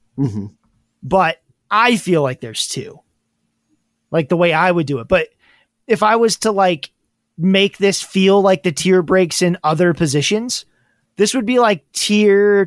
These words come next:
Speaker 2: two and tier two and a half, uh, that, that we're seeing with, you know, like, tiers two and three, as
Speaker 1: Mm-hmm.
Speaker 2: opposed to a proper, like, oh, the defi-, definitely, definitely a hard tier break. No one could ever convince me that these guys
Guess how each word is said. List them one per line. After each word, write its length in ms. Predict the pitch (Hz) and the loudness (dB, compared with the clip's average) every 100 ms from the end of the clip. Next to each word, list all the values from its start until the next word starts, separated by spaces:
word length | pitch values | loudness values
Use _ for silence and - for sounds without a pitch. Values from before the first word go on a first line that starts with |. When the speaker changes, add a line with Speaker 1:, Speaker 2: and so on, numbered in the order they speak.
| - | -2
Speaker 2:
two 460 | - 220 202 202 185 | -2 2 4 4 2
and 140 | 175 | 0
tier 240 | 190 185 | 0 0
two 200 | 165 190 | 0 0
and 80 | 175 | 0
a 40 | 156 | -2
half, 460 | 139 - - _ _ _ _ _ _ _ _ _ _ _ _ _ _ _ _ _ _ - | -4 -10 -20 _ _ _ _ _ _ _ _ _ _ _ _ _ _ _ _ _ _ -2
uh, 300 | 156 139 139 | -2 -2 -2
that, 280 | 175 170 | -2 -2
that 120 | 165 165 | -2 -2
we're 100 | 143 | -4
seeing 580 | - 180 170 151 143 - _ | -2 0 0 -2 -4 -8 _
with, 600 | 220 180 156 139 - - _ - | -4 0 0 -2 -16 -20 _ -8
you 80 | 170 | -4
know, 80 | |
like, 160 | 147 135 _ - | -4 -6 _ -4
tiers 260 | 180 165 | 0 0
two 160 | - 175 | 0 0
and 140 | 143 | 0
three, 380 | - 147 104 95 _ _ | -2 -4 -4 -12 _ _
as 160 | 165 135 | -2 0
Speaker 1:
Mm-hmm. 120 | 117 | 0
Speaker 2:
opposed 420 | 170 160 143 - | 2 2 0 -2
to 480 | 160 143 131 123 - _ _ _ _ - | 0 2 2 -2 -8 _ _ _ _ -6
a 120 | 156 | -6
proper, 500 | - - 151 139 151 | -4 -2 -2 0 -4
like, 240 | 131 127 156 | -4 -6 -4
oh, 200 | 151 135 | -4 -4
the 80 | |
defi-, 420 | 139 - 196 165 170 | -6 -2 -2 0 -4
definitely, 800 | 151 226 185 151 - 95 - _ _ _ _ _ _ _ _ | -2 -2 -2 -10 -14 -20 -20 _ _ _ _ _ _ _ _
definitely 400 | 269 196 214 175 | -2 -2 -2 -2
a 80 | 143 | -2
hard 400 | 139 208 214 160 | 0 0 0 0
tier 240 | 196 185 | 0 0
break. 280 | 143 123 160 | 0 -6 0
No 160 | 190 | 2
one 140 | 196 190 | 4 2
could 120 | 185 | 2
ever 180 | 185 185 | 2 0
convince 460 | 190 175 165 165 160 | -4 -2 -2 -2 -2
me 160 | 151 | 0
that 140 | 143 147 | 0 0
these 160 | 156 | -2
guys 580 | 135 156 147 139 131 | 0 0 0 0 -2